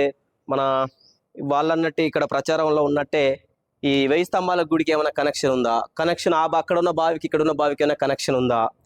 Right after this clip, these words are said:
అక్కడ కనెక్షన్ ఉంటే ఆ, ఆ వాటర్ లెవెల్, ఈ వాటర్ లెవెల్ ఇదంతా ఎట్లా ఉందనేది మొత్తం తవ్వకాలు జరి-, జరిపితే తప్ప మనకు తెలిసే అవకాశం లేదు. ఇప్పుడు తవ్వకాలు ఈ నుంచి అక్కడ దాకా జరుపుతారా? ఈ మొత్తం తవ్వకాలు జరపాలంటే ఏందన్నట్టు, దేని జరుపుతాం తవ్వకాలని అడుగుతారు.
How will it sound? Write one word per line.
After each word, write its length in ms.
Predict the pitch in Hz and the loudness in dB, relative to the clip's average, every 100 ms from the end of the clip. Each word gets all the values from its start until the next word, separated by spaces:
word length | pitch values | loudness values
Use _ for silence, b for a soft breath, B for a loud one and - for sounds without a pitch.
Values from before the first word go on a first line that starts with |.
| _ _ _ | _ _ _
అక్కడ 240 | 147 147 185 | -4 -2 -4
కనెక్షన్ 460 | - 165 180 190 190 | -2 -2 -2 0 0
ఉంటే 120 | 208 | 2
ఆ, 200 | 185 175 180 185 156 | 2 2 2 2 0
ఆ 20 | 160 | 2
వాటర్ 240 | 175 180 180 | 0 0 0
లెవెల్, 200 | 175 180 | 0 0
ఈ 80 | 165 170 | 0 0
వాటర్ 220 | 170 170 | 0 -2
లెవెల్ 240 | 165 165 170 175 165 | 0 0 -4 -6 -2
ఇదంతా 340 | 160 165 185 175 160 156 151 151 | -2 0 0 2 2 2 0 -2
ఎట్లా 180 | - 175 | 0 0
ఉందనేది 420 | 170 160 160 170 160 - _ - | 2 2 2 2 -2 -4 _ -2
మొత్తం 560 | 180 226 233 226 - 240 208 | 0 2 2 2 0 -2 0
తవ్వకాలు 380 | 196 196 220 | 0 0 0
జరి-, 260 | 202 196 190 - | 2 0 -2 -2
జరిపితే 280 | 170 180 180 | 0 0 0
తప్ప 280 | 190 175 - 202 | -2 -2 -2 -2
మనకు 200 | 196 185 - | -2 -2 -2
తెలిసే 220 | 175 175 180 | 0 2 2
అవకాశం 400 | 165 170 175 165 | 2 0 0 0
లేదు. 120 | 139 131 | 0 0
ఇప్పుడు 140 | 127 | -4
తవ్వకాలు 380 | 123 143 170 202 | 0 0 2 0
ఈ 60 | 165 | 2
నుంచి 120 | 180 170 | 2 0
అక్కడ 140 | 165 | 0
దాకా 160 | 165 147 | 0 0
జరుపుతారా? 340 | 143 - 147 120 b b b - | 0 0 -2 -4 b b b -2
ఈ 40 | 147 | 0
మొత్తం 260 | 151 - 214 185 156 147 | 0 0 0 0 0 0
తవ్వకాలు 300 | 151 165 190 | 0 2 0
జరపాలంటే 560 | 165 165 185 165 160 170 147 | 0 0 0 0 0 2 2
ఏందన్నట్టు, 400 | 160 165 160 143 | 2 2 0 0
దేని 160 | 143 156 | 0 2
జరుపుతాం 340 | 160 - 165 | 0 0 -2
తవ్వకాలని 460 | 156 156 151 151 175 | 0 0 0 0 2
అడుగుతారు. 300 | 151 147 123 | 2 2 0